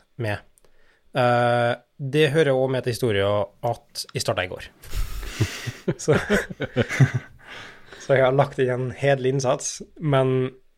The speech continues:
eh, litt sånn som Kristian, eh, at, eh, jeg startet å lese, så kom jeg til et visst punkt, og så sovnet jeg. Men igjen, jeg er småbarnsfar, jeg har to små unger, som er fort slitsomt, så jeg har begrenset vindu, og når de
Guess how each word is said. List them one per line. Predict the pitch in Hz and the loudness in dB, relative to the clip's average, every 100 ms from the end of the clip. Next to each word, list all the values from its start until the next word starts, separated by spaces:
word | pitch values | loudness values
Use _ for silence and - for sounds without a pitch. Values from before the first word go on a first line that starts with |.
| - | 0
eh, | 135 127 123 123 123 - - | 2 4 2 2 0 -2 -4
litt | 160 180 | -4 -4
sånn | 180 170 | -4 -2
som | 180 | -2
Kristian, | 175 190 - - _ _ _ _ - _ | 0 -2 -2 -14 _ _ _ _ -20 _
eh, | 127 120 120 120 117 | -2 0 2 0 -2
at, | 113 - _ 123 | -6 -16 _ -2
eh, | 120 120 120 117 | 0 0 -2 -2
jeg | 135 - | -4 -4
startet | - 143 113 | 0 0 0
å | 123 | -2
lese, | 127 143 196 - _ _ _ _ | -2 -4 -6 -10 _ _ _ _
så | - - | -12 -10
kom | - 139 | -4 -2
jeg | 120 | 0
til | 123 | -2
et | 120 | -4
visst | - | -4
punkt, | 165 196 - _ _ _ _ 120 | -6 -8 -14 _ _ _ _ -8
og | |
så | 120 | -6
sovnet | - 143 131 87 | -2 -2 -2 -4
jeg. | 87 - _ | -6 -12 _
Men | 147 156 | 0 2
igjen, | 165 - _ _ - | 0 -4 _ _ -4
jeg | 135 | -2
er | |
småbarnsfar, | - 196 127 120 - 285 - - - _ _ _ _ | 0 2 2 2 4 4 2 -14 -20 _ _ _ _
jeg | 104 | -8
har | - | -6
to | - 202 226 | -6 -4 -2
små | - 226 | 2 4
unger, | 220 233 247 _ _ _ _ | 4 2 -2 _ _ _ _
som | - 123 113 | -10 -6 -6
er | |
fort | - 214 180 | -6 -6 -4
slitsomt, | 147 180 202 233 | -2 -2 -2 -2
så | 135 | -4
jeg | 120 | -4
har | 120 135 139 - - | -6 -10 -14 -16 -4
begrenset | 151 170 151 147 | 0 0 0 0
vindu, | 156 190 208 - _ | 0 -2 -4 -16 _
og | 131 135 | -2 -2
når | |
de | 143 | 2